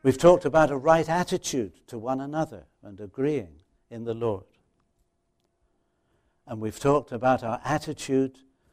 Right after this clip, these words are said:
to life in general, our practice. Rejoice in the Lord. Paul was a great man.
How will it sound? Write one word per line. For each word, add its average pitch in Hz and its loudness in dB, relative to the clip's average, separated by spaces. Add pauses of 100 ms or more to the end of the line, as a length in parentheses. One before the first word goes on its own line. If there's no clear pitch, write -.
(460)
to 127 -2
life 127 0
in 131 -6
general, 107 -4
our 113 -10 (100)
practice. - -20 (1600)
Rejoice 107 -6
in 104 -16
the 104 -14
Lord. 92 -14 (3500)
Paul 127 8
was 110 2
a 110 2
great 113 2
man. 90 -10